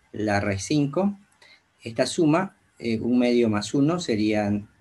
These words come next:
dos por una, dos más uno, tres medios, t a la tres medios y abajo también tres medios, más dos t y más c.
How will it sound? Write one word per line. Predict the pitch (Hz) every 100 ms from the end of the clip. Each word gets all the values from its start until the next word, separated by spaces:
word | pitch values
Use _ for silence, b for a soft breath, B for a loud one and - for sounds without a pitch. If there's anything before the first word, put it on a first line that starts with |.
| _ -
dos | 113 113
por | 107
una, | 107 104
dos | 107 120
más | 104 127
uno, | 127 131
tres | - 104
medios, | 123 131 123 196 B B _
t | - 120
a |
la | 110 101
tres | 110 120
medios | 135 156 160
y |
abajo | 110 101 101 101
también | 101 98 98
tres | 110 -
medios, | 156 147 202 B B B -
más | 107
dos | 110 110
t | 110
y | 101
más | 95 95
c. | -